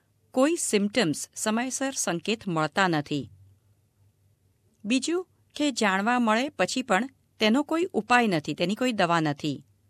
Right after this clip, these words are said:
પ્રેગ્નન્સી દરમિયાન માતાનું બ્લડ પ્રેશર ખૂબ વધી જાય અને યુરિનમાં પ્રોટીનનું પ્રમાણ પણ વધી ગયું હોય, તેનાથી ગર્ભમાં રહેલ બાળકનું મૃત્યુ થઈ શકે છે. આ રોગનો કોઈ ઈલાજ નથી. એકમાત્ર ઉપાય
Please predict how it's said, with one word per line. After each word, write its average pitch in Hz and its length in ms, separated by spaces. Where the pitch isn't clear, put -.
પ્રેગ્નન્સી 262 520
દરમિયાન 254 520
માતાનું 214 520
બ્લડ 160 180
પ્રેશર 214 360
ખૂબ 185 300
વધી 156 200
જાય 226 280
અને 240 160
યુરિનમાં 262 560
પ્રોટીનનું 269 580
પ્રમાણ 214 380
પણ 220 280
વધી 185 320
ગયું 170 280
હોય, 170 220
તેનાથી 302 420
ગર્ભમાં 214 560
રહેલ 220 260
બાળકનું 185 580
મૃત્યુ 196 320
થઈ 170 200
શકે 160 320
છે. 147 320
આ 269 100
રોગનો 294 360
કોઈ 277 260
ઈલાજ 160 320
નથી. 151 420
એકમાત્ર 226 520
ઉપાય 226 460